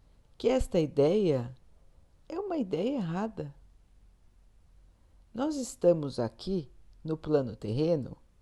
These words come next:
para evoluir. Ninguém está aqui para passar o tempo, muito menos para ficar juntando moedas, ficar juntando dinheiro. Não estamos aqui para isso.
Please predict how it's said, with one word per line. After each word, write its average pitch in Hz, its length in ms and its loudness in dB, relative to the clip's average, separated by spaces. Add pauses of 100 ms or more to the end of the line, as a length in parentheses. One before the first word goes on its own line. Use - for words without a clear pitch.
(680)
para 208 500 0
evoluir. 233 720 2 (1080)
Ninguém 214 460 0
está 165 260 0
aqui 170 460 0 (140)
para 202 220 -2
passar 170 440 -2
o 120 80 -6
tempo, 190 640 0 (440)
muito 240 340 0
menos 220 420 2
para 214 220 2
ficar 214 320 0
juntando 202 580 -2
moedas, 165 880 0 (1080)
ficar 165 320 2
juntando 160 520 2
dinheiro. 135 800 0 (1160)
Não 175 180 2
estamos 196 500 0
aqui 147 240 2
para 131 300 4
isso. - 380 -4